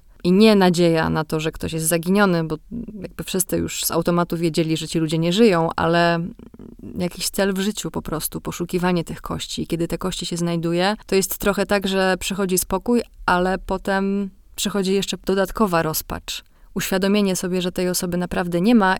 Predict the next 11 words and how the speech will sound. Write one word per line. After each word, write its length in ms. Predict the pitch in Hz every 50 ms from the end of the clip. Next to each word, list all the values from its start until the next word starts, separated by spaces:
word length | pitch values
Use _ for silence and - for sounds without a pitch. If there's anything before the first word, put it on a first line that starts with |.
| -
i 300 | - 185 185 180 185 190
że 160 | 175 180 190 190
już 460 | 180 180 - - - - - - - - - - - -
nie 320 | - - 185 190 190 190
trzeba 340 | 180 - - 220 196 190 185
jej 140 | 180 175 180
szukać 520 | - - 196 - - 160 180 - - -
i 100 | - 175
że 100 | 170 170
wszystko 340 | 170 - - 165 - - -
wiadomo. 460 | 160 165 156 156 156 143 - - 160